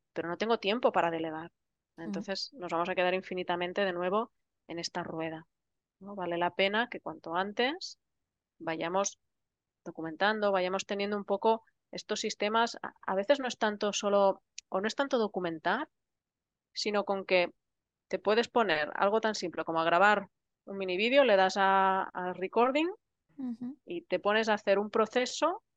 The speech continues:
Speaker 1: que tú normalmente haces, por ejemplo, para, mm, yo qué sé, crear un módulo nuevo de tu escuela, si haces temas de, de escuelas, o, em, cómo haces para dar de alta un nuevo cliente,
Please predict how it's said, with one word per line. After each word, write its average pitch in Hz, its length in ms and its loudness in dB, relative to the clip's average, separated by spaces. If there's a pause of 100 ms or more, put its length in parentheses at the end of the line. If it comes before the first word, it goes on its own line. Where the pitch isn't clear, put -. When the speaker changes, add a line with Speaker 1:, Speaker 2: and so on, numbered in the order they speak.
(340)
Speaker 1:
que 180 120 -8
tú 185 120 -4
normalmente 185 480 2
haces, 202 320 0
por 175 160 -4
ejemplo, 190 500 -2
para, 214 560 2 (100)
mm, 165 320 -16 (120)
yo 175 80 -16
qué - 100 -18
sé, - 220 -14
crear 175 260 -4
un 190 100 -6
módulo 185 360 2
nuevo 190 280 2
de 185 100 2
tu 165 120 -8
escuela, 156 540 -6 (240)
si - 180 -12
haces 165 260 -12
temas 170 260 -8
de, 160 260 -6
de 160 60 -14
escuelas, 156 580 -10 (460)
o, 220 460 6 (460)
em, 165 840 -6 (140)
cómo 196 260 2
haces 208 300 0
para 208 360 4
dar 196 200 2
de 190 120 4
alta 208 200 2
un 208 60 -4
nuevo 196 200 -2
cliente, 175 600 -6